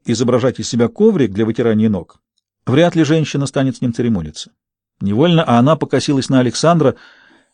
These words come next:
Вот уж кто никогда не станет так унижаться. Потоцкий перехватил ее взгляд.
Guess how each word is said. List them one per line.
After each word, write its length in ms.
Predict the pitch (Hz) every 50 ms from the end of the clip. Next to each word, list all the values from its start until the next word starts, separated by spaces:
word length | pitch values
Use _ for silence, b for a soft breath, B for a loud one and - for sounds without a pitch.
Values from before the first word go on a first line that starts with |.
| _ _ -
Вот 280 | 101 98 151 170 170
уж 140 | 175 143 -
кто 220 | - - - 151 123
никогда 500 | 120 117 113 131 120 110 113 165 214 214
не 120 | 190 170
станет 420 | - - - 160 160 147 131 -
так 180 | - 143 123 -
унижаться. 540 | 127 123 120 104 110 104 95 - - - - _ _ _ _ _ _ _ _ _ _ _ _ _ _ _ _ - - _ - -
Потоцкий 500 | - 110 - - 156 147 - - - 135
перехватил 520 | - - 131 127 - - 151 139 - 190
ее 140 | 156 120 113
взгляд. 300 | 98 101 113 98 90 -